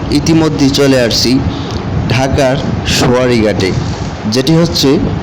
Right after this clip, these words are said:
বুড়িগঙ্গা ব্রিজ সংলগ্ন, বুড়িগঙ্গা সেতু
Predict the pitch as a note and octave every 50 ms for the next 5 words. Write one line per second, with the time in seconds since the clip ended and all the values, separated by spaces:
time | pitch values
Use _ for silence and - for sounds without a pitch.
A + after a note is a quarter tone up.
0 | - - - - B2+ C#3+ C#3+ C#3 D3 D3 D3 D3 D3 C#3+ C#3+ C3+ C3+ C3+ C3 B2+
1 | C3 B2+ A#2+ - - - - B2 A#2 A#2 A#2+ A#2 B2 - - - - - - -
2 | - - - - D#2 - - - - - - - - - - - - - - -
3 | - - - - - - B2 B2+ C3+ C#3 C#3+ C#3+ C#3+ C3+ C#3 C#3+ C#3+ - - C3+
4 | C3 C3 C3 C3 C3+